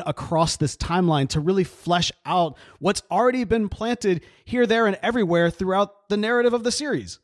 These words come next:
And it would have been fantastic. And I think it actually still could have been, because a lot of this stuff does happen in the past, which means you have to recast a lot of these people anyway. I don't know. I just, I just want more Downton Abbey.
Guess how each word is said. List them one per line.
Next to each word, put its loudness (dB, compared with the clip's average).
And 0
it 4
would 4
have -2
been 2
fantastic. 0
And 2
I 4
think 0
it 2
actually -2
still 0
could 0
have -2
been, 0
because 0
a 2
lot 0
of 0
this 2
stuff 0
does 2
happen -2
in 0
the -2
past, 0
which -12
means 0
you 0
have -2
to -2
recast 0
a -2
lot 0
of -2
these -2
people -2
anyway. 2
I 4
don't 0
know. 2
I 2
just, -2
I 4
just 2
want 0
more 2
Downton 0
Abbey. 0